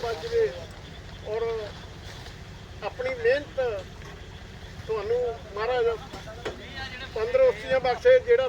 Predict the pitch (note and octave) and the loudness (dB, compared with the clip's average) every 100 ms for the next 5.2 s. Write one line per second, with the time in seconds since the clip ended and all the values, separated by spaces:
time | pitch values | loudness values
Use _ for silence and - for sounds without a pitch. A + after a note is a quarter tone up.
0 | A#3+ A3+ A#4 A4+ G#4 A4+ A4 B4 B4+ A4+ | 0 -6 -4 -6 -4 -4 -4 -4 -2 -2
1 | G4+ G4+ G#4 A4 A4+ G4+ A#4 - - - | 2 2 2 2 0 0 -4 -10 -12 -12
2 | - - - - - F3 A#3 A3+ F#3 G#3 | -14 -14 -14 -14 -6 -4 -2 -2 -4 -2
3 | G#3 A#3+ A#3+ A3+ - G#3 A3 F#3 F#3+ B3+ | -2 -2 -2 -4 -6 -6 -4 -4 -6 -6
4 | B3 G#3+ A3 G#3+ F#3 D#3+ F3+ G3+ G#3 F#3 | -4 -4 -6 -4 -6 -6 -8 -8 -8 -8
5 | G3 G3 | -8 -10